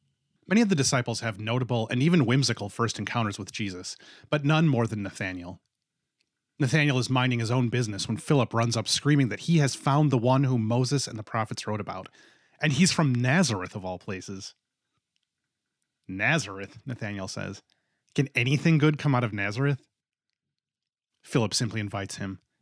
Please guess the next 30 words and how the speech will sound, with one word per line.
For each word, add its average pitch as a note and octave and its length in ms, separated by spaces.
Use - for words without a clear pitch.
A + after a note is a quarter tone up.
"Come D#3 320
and B2 200
see A#2+ 340
for A2+ 160
yourself." F#2+ 640
So F#3 260
Nathanael F#3 400
follows, A2+ 480
and A#2+ 180
before E3 260
he E3 80
can C3+ 140
shake C#3+ 260
hands C3+ 280
with G#2+ 140
this G#2+ 140
stranger C3+ 480
from A2+ 140
the G#2+ 60
backwaters G#2 640
of G#2 80
first - 260
century G#2 280
Palestine, G2+ 600
Jesus G3+ 340
raises C#3+ 300
his B2+ 120
arms G#2+ 400
and A2+ 100
exclaims, G#2+ 560